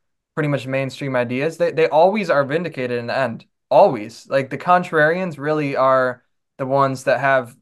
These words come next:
the closer grasp of truth because, again, nothing can be proven. You're right. It's like life itself is the proof. And that's the interesting thing with data. It's like any, anything that is data driven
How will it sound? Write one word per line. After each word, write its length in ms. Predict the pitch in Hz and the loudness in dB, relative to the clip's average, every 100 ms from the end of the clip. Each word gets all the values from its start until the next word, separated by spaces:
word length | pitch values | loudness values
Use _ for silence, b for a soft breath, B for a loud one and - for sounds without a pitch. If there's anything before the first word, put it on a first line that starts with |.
| _ | _
the 120 | 135 | -10
closer 360 | - 143 143 | -4 -6 -4
grasp 360 | 123 131 131 - | -2 2 0 -2
of 120 | 123 | -10
truth 340 | 117 143 156 - | -8 -8 -8 -6
because, 520 | 131 143 131 123 - _ _ _ | -4 0 0 -2 -16 _ _ _
again, 300 | - 156 147 | -4 0 2
nothing 340 | 135 151 151 170 | 2 0 0 -8
can 140 | 160 | -8
be 120 | 143 | -8
proven. 500 | 123 143 139 113 110 123 | -8 -6 -6 -6 -10 -4
You're 120 | 131 | 2
right. 180 | 135 117 | 2 2
It's 140 | 120 | 0
like 200 | 139 123 | -2 0
life 340 | 127 151 185 | 0 0 0
itself 420 | 139 - 147 135 135 | -6 -4 -2 -2 -4
is 120 | 117 | -14
the 100 | 117 | -12
proof. 440 | - 135 165 _ _ _ _ _ - | -8 -8 -10 _ _ _ _ _ -4
And 140 | 147 | 2
that's 200 | 160 - | 2 2
the 100 | 156 | -2
interesting 420 | 151 151 147 147 | -4 -6 -8 -6
thing 140 | 143 139 | -4 -4
with 160 | 117 | -4
data. 360 | 123 131 123 147 | -2 -2 0 -2
It's 160 | 120 | -4
like 220 | 139 127 123 | -2 -2 -2
any, 320 | 139 165 165 | -4 -6 -6
anything 440 | 156 175 180 180 | -6 -6 -6 -4
that 140 | 156 135 | -4 -4
is 180 | 139 120 | -6 -6
data 520 | 127 135 156 165 165 | -6 -2 -2 -2 -4
driven 640 | 135 120 135 139 180 202 | -10 -6 -4 -4 -6 -10